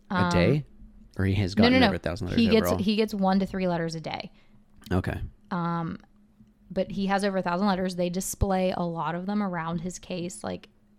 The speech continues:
Speaker 2: his, like, he has, like, an exhibit, and they have his letters dis-, displayed. And it's
Speaker 1: Oh.
Speaker 2: all people apologizing to him. People write him emails.
Speaker 1: Okay. Does he check them himself?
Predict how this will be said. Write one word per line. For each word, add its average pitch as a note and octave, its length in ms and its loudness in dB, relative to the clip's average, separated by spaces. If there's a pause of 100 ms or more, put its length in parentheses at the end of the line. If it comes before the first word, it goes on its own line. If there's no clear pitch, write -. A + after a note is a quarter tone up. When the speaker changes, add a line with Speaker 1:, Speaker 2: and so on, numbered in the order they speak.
Speaker 2:
his, F3 300 -2
like, F3 180 -4 (200)
he G#3 120 -2
has, G3 100 0
like, F#3+ 140 -2
an F3+ 80 -4
exhibit, E3+ 560 -6
and E3+ 180 -6
they E3 100 -6
have E3 200 -8
his E3+ 160 -8
letters F3+ 320 -8
dis-, - 240 -18 (220)
displayed. - 400 -10
And F#3+ 120 2
it's F#3 140 2
Speaker 1:
Oh. F#3 60 4
Speaker 2:
all F#3 120 4
people G3+ 300 -4
apologizing E3 640 -4
to - 80 -12
him. D#3+ 220 -8 (560)
People G3+ 260 0
write F3+ 200 2
him G#3+ 120 2
emails. F#3+ 560 2 (400)
Speaker 1:
Okay. G#2 360 -6 (320)
Does G#2 160 -2
he G#2 100 -2
check - 240 -8
them F#2+ 120 -6
himself? F#2+ 440 -8